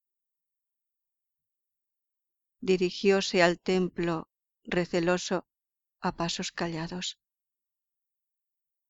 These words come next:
Penetró en la nave principal y se dirigió al altar en que, a la luz de una triste lámpara de aceite, se hallaba expuesto el Santísimo Sacramento.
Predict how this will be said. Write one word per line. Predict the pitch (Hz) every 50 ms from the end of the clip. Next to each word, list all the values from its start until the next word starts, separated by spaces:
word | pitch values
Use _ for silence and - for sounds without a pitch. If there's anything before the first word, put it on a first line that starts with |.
| _ _ _
Penetró | - 185 170 160 160 156 - - 185 180 180
en | 180 180
la | 170 165 160
nave | 170 175 180 180 170
principal | - - 170 165 165 - - 165 - 180 175 175 - _ _ _ _ _ _ _ _ _ _ _ _ _ _ _ _ _
y | - 185 175 160
se | - - 180
dirigió | 170 170 170 175 170 - - 220 226
al | 220 190 160
altar | 151 160 151 - - 190 190 185
en | 165 165 160 -
que, | - - 170 160 156 - _ _ _ _ _ _ _ _ _ _ _ _ -
a | 185 180
la | 160 151
luz | 160 180 208 208 - -
de | - 180
una | 180 208 208 185 170
triste | - 196 202 214 - - - 165 165
lámpara | 170 190 208 202 - 175 170 170 165
de | 175 160
aceite, | 165 - - 180 170 - - 175 165 - _ _ _ _ _ _ _ _ _ _ _ _ _ _ _ _ _ -
se | - - - 185
hallaba | 165 165 165 190 214 220 202 165
expuesto | 160 - - - - - 196 196 196 - - - 165
el | 156 151
Santísimo | - - 165 151 - - 165 165 - - 175 160 156 156
Sacramento. | - 170 160 - 165 160 160 160 160 160 - - 170